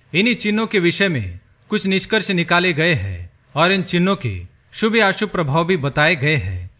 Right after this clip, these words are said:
आज हम देखेंगे कि हमारी हथेली पर बनने वाले कुछ अत्यंत महत्वपूर्ण चिन्ह हमें क्या संकेत देते हैं और मुख्य रूप से इस बात को गहराई से समझेंगे कि हमारी हथेली पर बनने वाले क्रॉस या एक्स आकार के चिन्ह से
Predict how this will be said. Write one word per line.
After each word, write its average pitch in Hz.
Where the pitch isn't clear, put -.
आज 190
हम 214
देखेंगे 156
कि 220
हमारी 202
हथेली 180
पर 196
बनने 151
वाले 135
कुछ 220
अत्यंत 226
महत्वपूर्ण 190
चिन्ह 135
हमें 196
क्या 185
संकेत 165
देते 143
हैं 92
और 165
मुख्य 180
रूप 185
से 90
इस 175
बात 156
को 190
गहराई 147
से 175
समझेंगे 120
कि 214
हमारी 175
हथेली 185
पर 185
बनने 147
वाले 147
क्रॉस 147
या 180
एक्स 214
आकार 202
के 202
चिन्ह 190
से 90